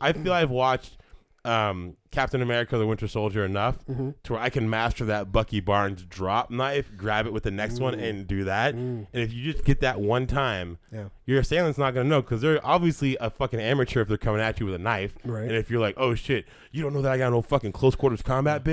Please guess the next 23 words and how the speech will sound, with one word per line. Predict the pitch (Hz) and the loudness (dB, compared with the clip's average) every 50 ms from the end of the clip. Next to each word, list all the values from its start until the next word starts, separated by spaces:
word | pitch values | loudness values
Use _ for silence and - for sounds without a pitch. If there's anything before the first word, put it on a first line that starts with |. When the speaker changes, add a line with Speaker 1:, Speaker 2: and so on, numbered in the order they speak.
| 170 190 | 0 0
Speaker 1:
bitch." | - - - | -2 -4 -8
Speaker 2:
Like | 117 113 | -12 -12
a | - | -8
Steven | - - 147 131 123 | -6 -6 -6 -4 -4
Seagal | 120 123 107 120 117 120 113 110 107 | -6 -6 -6 -4 -4 -4 -6 -6 -8
Aikido | - - 135 127 127 127 131 | -8 -8 -6 -4 -4 -2 -2
move. | 139 139 139 143 151 - - - - | -2 -2 -4 -4 -6 -10 -16 -6 0
Speaker 1:
<laughs> | 120 117 107 104 104 104 101 - - - - - - - - - - - - - | 2 2 2 2 2 0 -2 -4 -8 -12 -14 -18 -20 -20 -20 -20 -20 -20 -12 -6
Yeah. | 117 101 98 95 95 92 - _ _ _ _ - - - - - | -4 -4 -2 -4 -4 -8 -12 _ _ _ _ -20 -20 -14 -8 -4
Did | 147 165 | 2 4
you, | 247 285 254 | 6 6 6
did | 190 196 190 233 | 4 2 2 2
you | 269 262 | 2 2
see | - - 202 208 | 2 -2 -4 -2
that | 208 202 202 185 - | 0 0 -2 -2 -2
fucking, | - 196 196 196 185 180 175 170 165 | -4 -2 0 0 0 2 0 0 -2
uh, | 160 156 151 139 127 | -2 -2 -2 -2 -2
description | 127 131 131 - 160 156 147 - 156 | -2 -4 -4 -4 -6 -6 -4 -4 -4
I | 156 156 | -4 -2
put | - - 156 | -2 0 0
onto | 156 151 147 143 147 143 139 135 | 2 2 2 2 0 0 -2 -4
Street | - - 156 147 | -6 -8 -8 -6
Fighter? | - 151 147 151 151 151 147 | -4 -4 -2 -2 -2 -4 -4